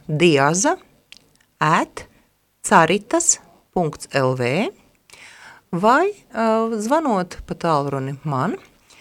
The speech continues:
uh, Elitei. Tātad tālrunis divi deviņi viens septiņi astoņi deviņi divi divi. Tad vēlreiz tālrunis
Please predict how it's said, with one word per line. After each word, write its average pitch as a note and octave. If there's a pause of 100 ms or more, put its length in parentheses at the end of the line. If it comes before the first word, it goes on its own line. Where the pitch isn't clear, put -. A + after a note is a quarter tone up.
(260)
uh, E3+
Elitei. F3 (800)
Tātad E3 (100)
tālrunis C#3
divi D#3
deviņi C3 (560)
viens E3 (160)
septiņi D#3+
astoņi C3
deviņi D#3+ (220)
divi C#3+
divi. A#2 (1700)
Tad -
vēlreiz C#3+
tālrunis C#3